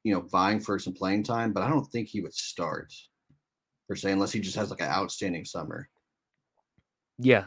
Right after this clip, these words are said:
Speaker 2: I mean, and I wouldn't expect him to start either. I just wonder if he would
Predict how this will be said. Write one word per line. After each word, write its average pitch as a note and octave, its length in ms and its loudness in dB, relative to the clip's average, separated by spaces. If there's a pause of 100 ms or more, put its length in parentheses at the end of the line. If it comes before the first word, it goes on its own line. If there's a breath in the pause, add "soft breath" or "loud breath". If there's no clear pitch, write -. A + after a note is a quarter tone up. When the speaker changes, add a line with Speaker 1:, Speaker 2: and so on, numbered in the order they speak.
(140)
Speaker 2:
I B2 80 6
mean, C#3+ 300 8
and B2+ 480 8 (1000 soft breath)
I C3 120 8
wouldn't D#3+ 200 10
expect A#2+ 280 4
him A2+ 60 -2
to G#2+ 60 4
start G2+ 300 2
either. A#2 520 8 (1080 soft breath)
I E3 100 0
just - 160 -6
wonder C3+ 360 6
if A2+ 380 -2
he A#2+ 220 -2
would A2 920 4